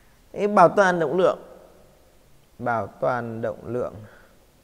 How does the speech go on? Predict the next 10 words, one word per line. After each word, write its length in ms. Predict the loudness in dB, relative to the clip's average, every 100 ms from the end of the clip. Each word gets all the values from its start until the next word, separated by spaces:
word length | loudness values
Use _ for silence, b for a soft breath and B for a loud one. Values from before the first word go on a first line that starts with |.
| _ _ _ _ _ _ -14
Chúng 140 | 0
ta 180 | 2 2
suy 180 | 0 0
ra 180 | 0
được. 280 | 2 2 0 -4 -20 -20 -20 -20 _ _ _ _ _ _ _ _ _ _ -10
Đấy, 220 | -4 -4
P 280 | -2 -4 2
trước 160 | 2 2
bằng 140 |
P 40 | -2